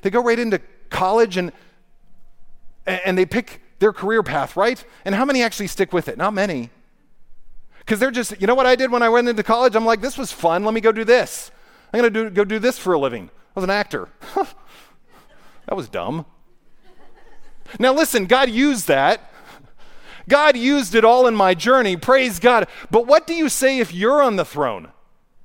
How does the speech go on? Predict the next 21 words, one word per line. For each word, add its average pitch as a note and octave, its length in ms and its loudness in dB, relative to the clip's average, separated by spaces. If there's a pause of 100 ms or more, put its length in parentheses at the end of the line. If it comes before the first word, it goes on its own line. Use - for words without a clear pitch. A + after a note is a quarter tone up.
(220)
What D#4 160 2
do D#4 60 0
you D#4 120 2
say C#4 220 2
if F#3+ 100 0
you're C4 220 0
in B3+ 120 2
charge? C#3 560 0 (720)
"I F#3 120 2
just G3 240 -6
got G#3+ 180 4
it G3 60 2
wrong. F#3 560 0 (840)
I, C#3+ 160 -2 (200)
maybe F3+ 360 0
I'll D#3 100 4
get D3+ 140 -2
it D3+ 140 -8
better D3 180 0
this C#3 240 -6
time." G2 340 -12